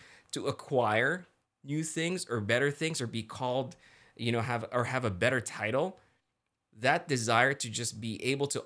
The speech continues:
offer something better than what you were offering the day before, you know, the week before, a month before, you just don't understand how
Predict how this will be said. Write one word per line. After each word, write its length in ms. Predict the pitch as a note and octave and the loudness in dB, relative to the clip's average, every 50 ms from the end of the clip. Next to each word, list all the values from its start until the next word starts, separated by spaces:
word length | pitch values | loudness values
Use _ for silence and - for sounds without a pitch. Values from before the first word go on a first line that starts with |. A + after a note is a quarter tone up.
| - | 0
offer 360 | C3 C3+ D3 D#3+ D#3+ - C#3+ | 4 4 4 4 4 0 0
something 480 | C3 - - B2 B2 - A2 G#2+ G#2 G2 | 0 0 0 -2 -2 -2 -2 -2 -2 0
better 500 | F#2 F#2+ G#2+ G#2+ G#2+ B2 D#3+ G#3+ B3+ C4 - _ _ _ _ _ _ _ _ _ - _ _ _ _ - | 0 0 2 2 2 2 0 -2 -4 -6 -12 _ _ _ _ _ _ _ _ _ -20 _ _ _ _ -4
than 180 | B2+ B2 A#2+ A#2 | -2 0 2 4
what 220 | B2 B2+ B2+ - | 2 2 2 0
you 80 | C3 A#2+ | -2 0
were 160 | B2 A2+ - - | -2 -2 -2 0
offering 480 | - A2+ A2+ A#2 - - C3 B2+ B2 A2+ | 2 2 2 2 0 -2 -2 -2 -2 -2
the 80 | G2+ G2+ | -2 -4
day 240 | F#2+ G2 A2+ B2 | -2 0 0 0
before, 560 | C3 B2 A#2+ A2+ - B2 A#2+ B2+ C#3+ F3 G3 - _ _ _ _ _ _ _ _ _ - | 0 -2 -4 -6 -4 -4 -2 -2 -2 -2 -4 -8 _ _ _ _ _ _ _ _ _ -8
you 120 | A#2 A2 | -4 -2
know, 180 | G#2+ G#2+ A2 G#2+ | 0 0 0 -2
the 120 | G#2 G2 | -2 -4
week 380 | G2+ G#2 A2 B2 C#3 C#3 - C#3 | -4 -2 -2 -2 -2 -2 -4 -8
before, 320 | C#3 C3 - D3 C#3+ - - | -8 -6 -4 -4 -4 -2 -2
a 80 | G#2 | -2
month 340 | F#2+ G2 G2 A2+ B2+ - - | -2 -2 0 -2 -2 -4 -4
before, 400 | - B2+ - - D3+ E3+ F3+ - - - - - _ _ _ _ _ _ _ _ _ _ _ _ _ _ | -8 -8 -4 -2 0 0 -2 -4 -8 -18 -20 -20 _ _ _ _ _ _ _ _ _ _ _ _ _ _
you 300 | - B2+ D3 F#3+ G3+ F#3+ | -6 -4 -4 -2 -2 -4
just 220 | E3 D#3 C#3 B2+ C3+ | -4 -4 -2 2 4
don't 200 | C#3 C#3+ C#3 A2 | 4 4 4 2
understand 640 | B2 B2+ B2+ B2 A#2+ - - B2 A#2+ A2+ A2+ G#2+ | 2 2 2 2 0 0 0 0 2 2 2 0
how 480 | A2 A#2 A2+ A2+ A#2 A2+ A#2 A#2 A#2+ | 0 0 2 2 2 0 0 -2 -4